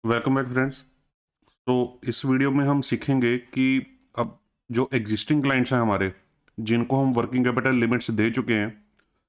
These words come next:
तो उन वर्किंग कैपिटल लिमिट्स वाले क्लाइंट का जब रिन्यूअल ड्यू होता है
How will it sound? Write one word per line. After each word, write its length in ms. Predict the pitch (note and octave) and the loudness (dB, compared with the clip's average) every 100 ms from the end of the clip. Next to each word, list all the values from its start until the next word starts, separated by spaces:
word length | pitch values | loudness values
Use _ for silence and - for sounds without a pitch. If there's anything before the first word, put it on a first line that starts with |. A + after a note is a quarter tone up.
| _ _ - | _ _ -2
तो 100 | D#3 | -2
उन 280 | - D3+ | 0 0
वर्किंग 420 | D#3+ C3 B2+ D#3 D3+ | 2 0 0 0 0
कैपिटल 280 | D3+ E3+ | 0 0
लिमिट्स 320 | D#3 D3 D3+ D#3 | 2 2 0 0
वाले 180 | D3+ | 0
क्लाइंट 400 | D3+ C#3 C3 C3+ | 0 0 0 0
का 160 | - D#3 | -2 -2
जब 280 | D3 D3 C#3 | 0 2 2
रिन्यूअल 460 | A#2+ A#2 B2 D3 | 2 2 2 2
ड्यू 180 | C#3+ C3+ | 2 2
होता 220 | C3 - | 0 0
है 60 | G2+ | -2